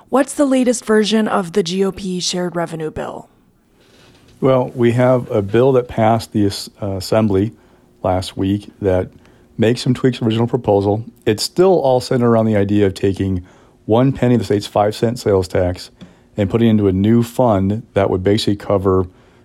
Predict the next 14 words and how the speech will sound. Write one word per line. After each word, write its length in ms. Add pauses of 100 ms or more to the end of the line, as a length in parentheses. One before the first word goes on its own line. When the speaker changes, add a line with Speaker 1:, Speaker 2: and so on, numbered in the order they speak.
(120)
Speaker 2:
a 100
host 460
of 140
state 320
aids 200
to 40
local 240
governments. 580 (460)
So 340
that's 240
the 140
foundation 500
for 240
it. 100